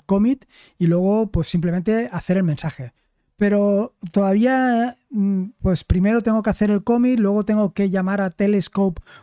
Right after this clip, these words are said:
con Gitmoji para poder escribir, luego tengo que escribir el mensaje. En fin, todavía es un poquito, eh, enrevesado. Pero bueno, eh, la, una de las grandes ventajas que nos ofrece Neobim es que lo puedes particularizar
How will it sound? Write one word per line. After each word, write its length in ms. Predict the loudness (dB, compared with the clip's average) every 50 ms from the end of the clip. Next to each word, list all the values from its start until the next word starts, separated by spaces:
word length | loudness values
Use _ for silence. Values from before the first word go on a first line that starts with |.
| _
con 240 | -2 0 2 2 2
Gitmoji 580 | 2 2 2 2 2 0 0 -2 -2 -2 -2 0
para 240 | 0 0 -2 0
poder 220 | 0 0 0 0 0
escribir, 460 | -2 -2 -2 0 2 2 2 2 2
luego 400 | 2 2 2 2 2 0 0 0
tengo 240 | 0 -2 -2 -2 -2
que 80 | -4
escribir 280 | -6 -4 -2 0 0 2
el 60 | 2
mensaje. 400 | 2 0 0 -2 -4 -4 -6 -8 -8 -12 -20 -14 -4
En 100 | -4 -2
fin, 140 | 0 0 0
todavía 280 | 0 0 0 2 2 2
es 100 | 2 2
un 100 | 0 0
poquito, 640 | 0 -2 -2 -2 0 0 2 2 2 0 -2 -4 _ -20 -20 _ _ -8
eh, 500 | -4 -2 -2 0 0 0 -2 -2 -4 -4 -2
enrevesado. 760 | 0 0 0 2 0 0 0 0 0 0 -2 -2 -4 -8 -12 _ _ _ _ _ _ _ _ _ _ _ _
Pero 320 | -2 0 2 2 2 2 2
bueno, 360 | 2 0 0 0 -2 -4 -6 -10 -12 -14 -12 -10
eh, 360 | -6 -6 -4 -4 -6 -6 -8 -6
la, 320 | -6 -6 -4 -4 -2 0
una 200 | 0 2 2 2
de 60 | 2 2
las 160 | 2 0 0
grandes 260 | 0 0 0 0 0
ventajas 400 | 0 0 0 -2 -2 -2 -4 -4
que 100 | -2 -2
nos 120 | -2 -2
ofrece 640 | -2 -2 -2 -2 -2 0 0 0 2 2 2 0 0 0
Neobim 420 | 2 2 2 2 2 2 2 2
es 100 | 0 -2
que 140 | -2 0 0
lo 140 | 0 0 0
puedes 380 | 0 0 2 2 0 -2 -4 -8
particularizar 1000 | _ -8 -6 -6 -4 -4 -6 -2 0 0 0 0 0 -2 -2 -2 -4 -4 -6